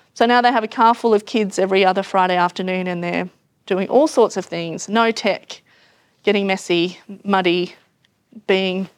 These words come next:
outside. And so I encourage you to try that. And if we don't want our iPads to babysit kids,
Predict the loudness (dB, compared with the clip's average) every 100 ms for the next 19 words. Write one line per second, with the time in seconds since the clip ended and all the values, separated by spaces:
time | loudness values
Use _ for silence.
0 | _ -4 -2 0 0 0 -6 _ -20 -20
1 | -20 -16 -4 -2 0 4 6 6 4 0
2 | _ -2 0 2 0 0 -4 -6 -2 0
3 | 2 2 0 -2 0 2 4 4 2 -2
4 | -8 _ _ _ -2 -2 0 2 2 2
5 | 0 0 0 -2 0 0 0 -4 -4 -6
6 | -2 -4 -4 -8 -4 -2 -2 -4